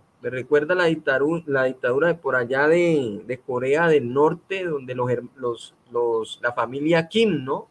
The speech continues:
Que está el padre Kim, ese se murió, luego dejó el otro Kim, ese se murió, y ahora está como que el tercer Kim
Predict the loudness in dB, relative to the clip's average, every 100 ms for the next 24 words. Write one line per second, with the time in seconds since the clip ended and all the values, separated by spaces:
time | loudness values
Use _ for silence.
0 | -16 -8 -6 -6 4 4 6 2 -2 -2
1 | -2 -2 -6 -12 -14 -10 -10 -10 -4 2
2 | 2 2 -6 _ _ _ _ _ 2 4
3 | 6 4 6 6 6 4 2 -4 0 -2
4 | 0 -4 -10 -16 -12 -8 -8 -10 -10 -2
5 | -2 0 0 0 0 -2 -4 -6 -6 -12
6 | -4 -6 -4 -10 -2 -2 -2 -8 -10 -10